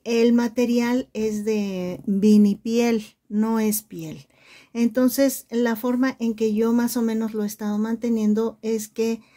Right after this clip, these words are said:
de ahí en cuando, aparte de que lo limpio, eh, le pongo como cremita, como cremita, pero no mucha. Me unto crema en las manos, crema de manos, y más o menos ahí le voy, lo voy frotando así,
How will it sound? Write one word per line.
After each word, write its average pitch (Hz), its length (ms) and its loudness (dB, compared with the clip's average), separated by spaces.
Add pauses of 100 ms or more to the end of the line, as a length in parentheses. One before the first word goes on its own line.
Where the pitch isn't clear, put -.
(240)
de 214 200 0
ahí 226 200 2
en 254 140 6
cuando, 226 680 0
aparte 208 460 -10
de 220 160 -2
que 214 140 -6
lo 190 200 -4
limpio, 226 720 4 (1000)
eh, 185 540 0
le 214 360 4
pongo 202 880 -4
como 196 320 -12
cremita, 208 580 2 (520)
como 208 280 -4
cremita, 220 540 0
pero 202 220 0
no 214 160 2
mucha. 202 400 0
Me 190 200 -8
unto 226 400 -2
crema 208 380 -4
en 185 120 -6
las 170 200 -10
manos, 196 520 -4
crema 202 340 -4
de 185 100 -8
manos, 196 440 -6 (360)
y 226 80 -4
más 240 220 0
o 269 40 2
menos 226 320 0
ahí 196 140 -6
le 196 140 -6
voy, 180 400 -8
lo 190 200 -10
voy 190 220 -8
frotando 175 580 -10
así, 147 320 -14